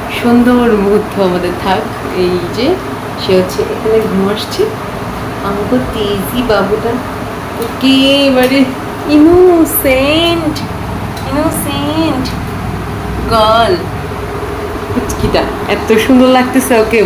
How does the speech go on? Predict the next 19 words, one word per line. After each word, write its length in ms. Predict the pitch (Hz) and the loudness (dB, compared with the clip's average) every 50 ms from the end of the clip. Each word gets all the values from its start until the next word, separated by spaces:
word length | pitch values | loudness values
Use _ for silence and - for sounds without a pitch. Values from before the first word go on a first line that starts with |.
| 165 156 175 | 2 0 0
বলার 380 | 175 175 185 185 190 196 196 170 | 2 2 4 4 4 4 2 2
বাইরে 420 | 165 180 175 160 160 151 151 160 151 | 0 0 0 0 0 0 0 0 0
দেখতে। 340 | 156 156 143 135 - - 156 - - - - - - - - - - - | -2 -4 -4 -6 -6 -6 -6 -6 -6 -8 -8 -8 -8 -8 -8 -8 -4 -2
মাশাআল্লাহ, 500 | 185 185 196 190 202 208 190 180 180 190 202 | 0 0 2 0 0 2 2 4 4 4 4
মাশাআল্লাহ, 460 | 196 196 196 - - 220 202 208 220 214 | 2 2 0 0 2 4 4 4 4 2
কারণ 160 | 294 294 277 | 2 4 6
নজর 320 | 269 262 247 220 196 - 240 233 233 | 6 6 4 4 4 2 2 2 2
দিয়ে 160 | 269 285 285 | 2 4 4
না 140 | 269 247 233 233 - | 4 4 4 2 2
কেউ 140 | 208 202 190 | 2 4 4
আবার। 240 | 190 190 190 196 196 - - - - - - - - - - - - - - - - - - - - - - - - - - - - | 4 2 0 0 -2 -4 -6 -8 -8 -8 -8 -8 -8 -8 -6 -6 -6 -6 -6 -8 -8 -8 -8 -8 -8 -6 -6 -6 -6 -6 -8 -2 0
মানে 200 | 233 220 214 208 | 4 4 6 6
ওকে 300 | 208 214 214 214 214 208 | 6 6 6 6 6 6
মন 440 | 208 202 196 202 220 226 240 254 247 - - | 6 6 6 6 6 6 6 6 4 4 2
প্রাণ 760 | 208 196 196 196 202 202 196 202 208 214 214 220 220 226 220 | 0 2 2 2 2 2 2 2 4 4 4 4 6 6 6
ভরে 200 | 196 190 185 180 | 4 4 2 2
দেখতে 280 | 170 165 160 - - 160 | 2 0 0 -2 -4 -4
ইচ্ছা 200 | 151 - - 165 | -2 0 2 2
করছে। 280 | 156 156 - - - | 2 2 2 -2 -2